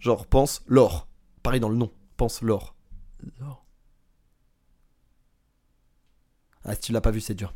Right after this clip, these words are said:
Speaker 2: Non, je, je sais pas.
Speaker 1: Klaus, film d'animation sur Netflix.
Speaker 2: Waouh.
Speaker 1: Super cool.
Speaker 2: Je
Speaker 1: Si vous avez un petit cousin avec qui le regardez et tout, pour prétexter de regarder un film de Noël, allez-y.
Speaker 2: Bah, merci pour ce jeu qui, manifestement, a l'air de déborder sur les recommandations.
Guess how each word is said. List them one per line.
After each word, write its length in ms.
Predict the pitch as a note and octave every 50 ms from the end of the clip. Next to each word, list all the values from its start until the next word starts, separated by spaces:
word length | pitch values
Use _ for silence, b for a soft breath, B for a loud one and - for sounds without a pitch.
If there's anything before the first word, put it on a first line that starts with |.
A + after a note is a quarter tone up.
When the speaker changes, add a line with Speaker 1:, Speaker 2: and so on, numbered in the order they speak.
| - - - -
Speaker 2:
Non, 80 | A#2 A#2
je, 120 | G#2+ A2
je 80 | G2+ G#2
sais 120 | A2 -
pas. 160 | C3 - - _ _ _ _ -
Speaker 1:
Klaus, 420 | - C#3+ C#3 C3+ - - - - _ _ _ _ _ _ _ _ _ -
film 160 | - C3+ B2+
d'animation 360 | B2 B2 A#2+ A#2+ A#2 - C3+
sur 100 | C3 -
Netflix. 440 | A2+ G#2+ - B2 B2 - - - - _ _
Speaker 2:
Waouh. 440 | - B2 A#2+ A#2 B2 B2 B2 A#2+ A#2 A2+
Speaker 1:
Super 240 | G#2+ G2+ - - -
cool. 240 | - B2 A2+ G#2+ - _ -
Speaker 2:
Je 180 | B2 - - A#2+
Speaker 1:
Si 60 | A#2
vous 80 | C3+ C3+
avez 100 | C#3 C3+
un 60 | C#3 C#3
petit 160 | C3 - E3
cousin 220 | - E3 D3+ E3
avec 140 | D#3 D3 C#3+
qui 80 | - C#3
le 40 | C3
regardez 260 | C#3 C3+ C#3 D3 C#3+
et 40 | A#2+
tout, 220 | - - D#3+ F3+ b b b b b b b
pour 160 | - C3 -
prétexter 480 | - - D3+ B2+ D3 C#3 - - D#3 D3
de 80 | C#3
regarder 380 | C3+ B2 C3 C3 B2+ B2+ B2+ C3+
un 80 | C#3 C3
film 180 | - C#3 C3
de 40 | B2+
Noël, 260 | B2+ B2 B2 C3 C#3 - b b b b b b
allez-y. 280 | - C3 C3 A#2+ A2 G2 - B B B B B B B B B B B _ -
Speaker 2:
Bah, 120 | - B2+ B2+
merci 240 | C3+ C#3 C3 - E3
pour 140 | D#3 E3+
ce 100 | D#3 - E3+
jeu 120 | F#3 A#3
qui, 220 | A3+ - E3 D#3 E3+ G#3 B B B B B B
manifestement, 540 | - D3+ E3 F#3 E3+ F#3+ F#3+ - F#3 F#3 G3+
a 60 | F#3
l'air 160 | E3 D#3 D3+
de 80 | D#3 D3
déborder 380 | C#3+ D3+ C#3 D3 D3 E3 D#3+ E3
sur 160 | - E3+ C#3
les 80 | C3
recommandations. 680 | C3 C3 B2+ C#3+ C#3 C#3 C3+ C3+ C3+ - - G3 C4